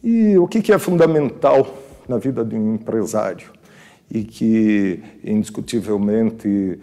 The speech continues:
muitos olham e pe-, se perguntam por que que esta pessoa teve esta ideia, por que que ela consegue determinados resultados.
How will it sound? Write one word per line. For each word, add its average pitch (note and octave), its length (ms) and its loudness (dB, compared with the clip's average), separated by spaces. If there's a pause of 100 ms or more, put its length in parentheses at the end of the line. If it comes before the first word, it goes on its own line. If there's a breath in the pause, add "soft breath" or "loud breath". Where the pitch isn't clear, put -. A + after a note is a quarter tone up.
(160 loud breath)
muitos A2+ 380 -2
olham G#2+ 640 2
e G2+ 100 0
pe-, - 160 -6
se - 200 -8
perguntam A2+ 760 -2
por G2+ 140 -8
que B2+ 160 -6
que B2 120 -6
esta A2 200 -6
pessoa A2+ 460 -2
teve A2+ 300 -2
esta G#2+ 240 -4
ideia, G#2+ 800 2
por G2+ 160 -14
que - 120 -12
que - 80 -6
ela B2+ 140 0
consegue A2+ 520 -2
determinados G#2 800 -4
resultados. G2+ 840 -2